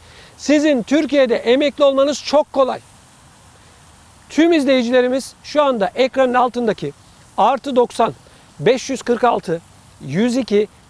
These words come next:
kırk bir, kırk iki numaralı WhatsApp hattını önce telefonuna kaydediyorsun. Sonra da şunu yazıyorsun. Şu anda WhatsApp hattının başında görevli arkadaşlarımız var. "Ben emeklilik danışmanlığı almak istiyorum." diye yazıyorsun WhatsApp'tan. Şu anda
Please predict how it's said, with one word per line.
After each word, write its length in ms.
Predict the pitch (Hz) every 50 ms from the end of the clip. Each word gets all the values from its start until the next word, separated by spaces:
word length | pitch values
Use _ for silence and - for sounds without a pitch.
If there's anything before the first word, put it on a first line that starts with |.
| - -
kırk 380 | - - 262 294 254 - - -
bir, 140 | 277 240 220
kırk 320 | - - 262 285 269 - - -
iki 240 | 226 - 269 277
numaralı 380 | 277 269 262 254 240 220 196 180
WhatsApp 480 | 160 190 254 285 - - 233 202 - 220
hattını 300 | 254 - - 240 226 233
önce 240 | 247 254 220 233
telefonuna 500 | - - 240 247 214 214 220 214 175 147
kaydediyorsun. 720 | - - 180 208 247 226 269 233 269 269 - - 254 247 - - - - - - - - - - - - - -
Sonra 340 | - - 302 320 302 285 269
da 80 | 285
şunu 180 | 254 - 277 277
yazıyorsun. 480 | 277 254 208 208 190 170 - 147 117 - - - -
Şu 140 | - 269 285
anda 280 | 277 254 185 190 - -
WhatsApp 380 | - 190 262 262 - 254 233 208
hattının 320 | 240 233 - 240 240 240
başında 280 | 226 196 - 233 240 233
görevli 380 | 190 190 214 226 226 226 233 233
arkadaşlarımız 720 | 202 - 214 202 208 190 - - 214 214 233 240 196 185
var. 120 | 160 170 - - - - _ - - - - - - - _ _
"Ben 380 | 180 160 208 254 269 269 254 254 -
emeklilik 640 | 240 240 254 262 254 - - 262 262 254 226 185 170
danışmanlığı 720 | 196 240 254 269 - - 220 254 254 254 254 247 240 - -
almak 360 | - 262 262 254 254 247 - - -
istiyorum." 540 | 247 - - - 269 269 247 240 240 240
diye 140 | 262 285 294
yazıyorsun 500 | 277 262 233 208 208 - - - - - - - - - -
WhatsApp'tan. 540 | - 277 277 - - 190 147 - - 131 101 - - - - - - - - - - - - - - - - - - - - - - - - - - - - - - - - - - -
Şu 180 | - 285 311
anda 300 | 320 320 294 196 143 127